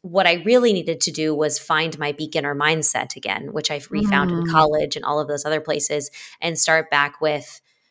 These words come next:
Speaker 1: "What do I, what, what can I get better at? What do I, and what do I enjoy?" Right? I think I lost that for many, many years in this business, was what, what actually gets me going? What gets me excited?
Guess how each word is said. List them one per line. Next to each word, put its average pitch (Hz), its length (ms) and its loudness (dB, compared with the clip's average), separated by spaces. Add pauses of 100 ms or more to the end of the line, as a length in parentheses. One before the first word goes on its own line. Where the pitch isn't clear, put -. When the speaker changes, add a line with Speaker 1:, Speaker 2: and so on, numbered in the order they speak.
(200)
Speaker 1:
"What 196 400 2 (160)
do 214 240 4
I, 180 380 0 (120)
what, 185 340 2
what 214 200 4
can 269 120 2
I 262 120 4
get 226 360 4 (120)
better 160 320 4
at? 123 340 2
What 165 300 4
do 185 140 0
I, 180 220 4
and 196 180 2
what 208 140 8
do 240 140 0
I 233 100 4
enjoy?" 156 760 -2
Right? 160 300 4
I 170 60 -2
think 175 180 -6
I 160 80 2
lost 151 340 -2
that 147 240 0
for 151 160 -4
many, 160 320 -2
many 147 180 -6
years 143 520 -2 (320)
in 160 100 -2
this 143 160 0
business, 165 380 2
was - 180 -4
what, 185 180 4
what 190 140 4
actually 170 460 0
gets - 340 0
me 160 120 -2
going? 147 360 2
What 160 140 -2
gets 151 200 -4
me 147 140 -6
excited? - 640 -6